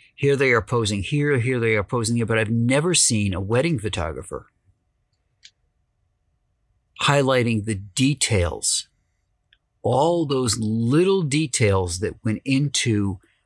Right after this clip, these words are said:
such a wonderful day and to help make that such a wonderful day.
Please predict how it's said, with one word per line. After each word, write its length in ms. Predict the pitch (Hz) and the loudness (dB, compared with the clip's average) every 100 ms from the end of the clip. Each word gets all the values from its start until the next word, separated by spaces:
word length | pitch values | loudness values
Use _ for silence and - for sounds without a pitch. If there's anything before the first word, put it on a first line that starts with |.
| _ - | _ -2
such 380 | - 123 101 | 2 2 2
a 60 | 117 | 0
wonderful 520 | 101 113 120 - 110 | -2 -2 -2 -4 -4
day 400 | 107 107 98 - - | -2 -2 -2 -6 -4
and 180 | 110 113 | -2 -2
to 80 | |
help 280 | 98 139 131 | -2 -2 -2
make 420 | 110 113 127 - | -2 0 -2 -4
that 240 | 95 80 - _ - | -6 -6 -8 _ -4
such 320 | - 95 - | 0 0 0
a 60 | |
wonderful 420 | 98 98 92 - 95 | -2 -4 -6 -8 -6
day. 280 | 87 60 | -4 -4